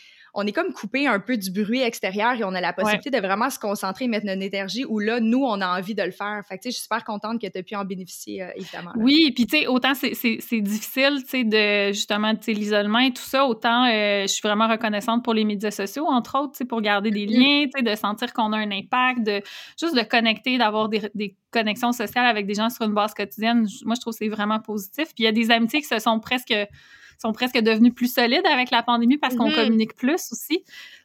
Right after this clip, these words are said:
Speaker 2: Euh, d'autres qui, qu'on voit moins aussi. Mais non, moi aussi, je pense qu'il y a des bons côtés, mais tu sais, j'avoue que je trouve ça difficile aussi comme tout le monde, mais je me,
Speaker 1: Mm-hmm.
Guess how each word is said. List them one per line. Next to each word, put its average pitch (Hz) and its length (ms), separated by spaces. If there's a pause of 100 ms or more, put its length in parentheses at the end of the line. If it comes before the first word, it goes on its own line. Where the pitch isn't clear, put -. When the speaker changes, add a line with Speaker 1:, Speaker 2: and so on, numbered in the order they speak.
(140)
Speaker 2:
Euh, 208 100
d'autres 233 380
qui, 220 320
qu'on 214 220
voit 220 240
moins 233 260
aussi. 277 260
Mais 247 140
non, 269 160
moi 269 120
aussi, 277 180
je - 120
pense 294 220
qu'il 302 80
y - 0
a 254 40
des 240 100
bons 226 120
côtés, 240 280
mais 254 300
tu 254 160
sais, 214 120
j'avoue 220 260
que 240 140
je - 40
trouve 226 140
ça 214 140
difficile 220 400
aussi 220 180
comme 214 200
tout 226 100
le 208 60
monde, 254 220
mais 226 120
je 208 80
me, 220 100
Speaker 1:
Mm-hmm. 226 200